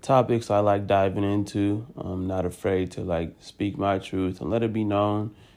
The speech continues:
And I just love hearing the feedback, you know, from other people's point of views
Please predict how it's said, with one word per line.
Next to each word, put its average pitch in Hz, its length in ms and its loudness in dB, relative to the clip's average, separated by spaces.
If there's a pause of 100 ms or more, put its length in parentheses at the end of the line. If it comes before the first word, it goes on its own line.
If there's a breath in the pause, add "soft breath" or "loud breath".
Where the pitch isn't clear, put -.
(200 soft breath)
And 110 80 -2
I - 20 -2
just 107 220 -6
love 104 340 2
hearing 101 240 -2
the 95 60 -4
feedback, 98 520 0
you 101 80 -2
know, 95 120 -4
from - 180 -6
other 98 120 -4
people's - 280 -6
point 113 240 -2
of 110 120 0
views 151 500 4